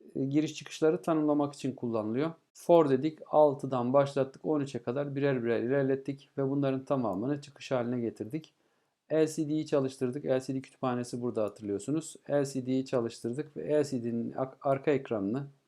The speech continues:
yani ekranın arka tarafındaki ışıkları aktif ettik. Gelelim attach interrupt'a. Interrupt önemli biliyorsunuz.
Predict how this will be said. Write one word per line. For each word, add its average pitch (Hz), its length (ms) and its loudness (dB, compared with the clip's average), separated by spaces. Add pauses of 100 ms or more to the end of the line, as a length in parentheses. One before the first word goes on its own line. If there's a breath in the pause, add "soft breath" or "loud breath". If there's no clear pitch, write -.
yani - 220 -8
ekranın 117 300 -4
arka 120 280 -2
tarafındaki 104 640 -4
ışıkları 131 560 -4 (380 soft breath)
aktif 143 340 0
ettik. - 360 -8 (440)
Gelelim 175 360 4
attach 170 340 2
interrupt'a. 156 640 2
Interrupt 156 520 2
önemli 135 380 2
biliyorsunuz. 131 600 0